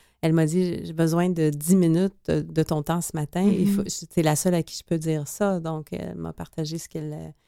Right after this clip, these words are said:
Speaker 2: Oui.
Speaker 1: ce qu'elle avait à me partager, mais elle avait comme besoin de le dire, mais il y a personne, parce que tu peux pas le partager avec ton équipe,
Speaker 2: C'est
Speaker 1: tu peux
Speaker 2: ça,
Speaker 1: pas le partager
Speaker 2: exactement.
Speaker 1: avec les collègues toujours non plus.
Speaker 2: Oui.
Speaker 1: Donc, euh, des personnes externes aussi, euh, ben,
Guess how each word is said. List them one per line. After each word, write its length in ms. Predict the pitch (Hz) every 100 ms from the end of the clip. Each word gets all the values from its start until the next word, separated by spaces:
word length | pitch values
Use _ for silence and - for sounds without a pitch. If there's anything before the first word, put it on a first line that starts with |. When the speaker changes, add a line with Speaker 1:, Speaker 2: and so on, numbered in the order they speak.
| -
Speaker 2:
Oui. 260 | 180 180 180
Speaker 1:
ce 40 |
qu'elle 160 | - 165
avait 220 | 156 151
à 100 | 156
me 240 | 156 151 147
partager, 580 | - - - 151 170
mais 100 | 202
elle 120 | 165 143
avait 160 | 147
comme 340 | 180 165 160 156
besoin 440 | 165 160 165 190
de 120 | 190 170
le 80 |
dire, 240 | 151 185 214
mais 100 | 175
il 40 |
y 40 | 147
a 60 | 147 - 180 -
personne, 320 | 185 - 202
parce 160 | 190 -
que 60 | 165
tu 80 | -
peux 100 | 165
pas 140 | 160
le 60 | 156
partager 340 | 151 - 156
avec 200 | 151 151
ton 180 | 156 156
équipe, 240 | 156 - 185
Speaker 2:
C'est 0 |
Speaker 1:
tu 0 |
peux 60 | 170
Speaker 2:
ça, 220 | - 185
Speaker 1:
pas 140 | 175
le 80 | 165
partager 300 | 165 - 170
Speaker 2:
exactement. 160 | 160 170
Speaker 1:
avec 180 | 170 -
les 60 |
collègues 400 | - 175 185 180
toujours 340 | - 170 165 170
non 240 | 170 160
plus. 300 | - 190 247
Speaker 2:
Oui. 300 | 180 180 175 - _ _ _
Speaker 1:
Donc, 300 | 175 160 160
euh, 80 | 170
des 120 | 156
personnes 360 | 165 170 - 226
externes 500 | 208 - 214 214 196
aussi, 480 | 165 - 190 185 175
euh, 220 | 160 156
ben, 260 | 156 170